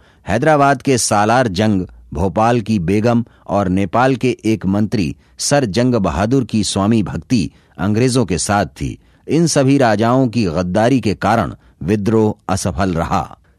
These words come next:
नंबर तीन, योग्य नेतृत्व का अभाव। इस विद्रोह में मजबूत केंद्रीय संगठन का अभाव था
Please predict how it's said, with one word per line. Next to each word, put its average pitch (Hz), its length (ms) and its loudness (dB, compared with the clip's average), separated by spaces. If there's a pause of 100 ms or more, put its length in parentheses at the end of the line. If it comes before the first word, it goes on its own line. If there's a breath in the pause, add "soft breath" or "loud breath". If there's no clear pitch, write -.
नंबर 117 280 0
तीन, 127 340 2
योग्य 127 520 2
नेतृत्व 117 580 0
का 110 180 0
अभाव। 78 600 -2 (420 soft breath)
इस 160 180 0
विद्रोह 160 360 2
में 160 140 4
मजबूत 120 500 2
केंद्रीय 127 440 4
संगठन 117 500 2
का 113 160 2
अभाव 87 460 0
था 120 240 0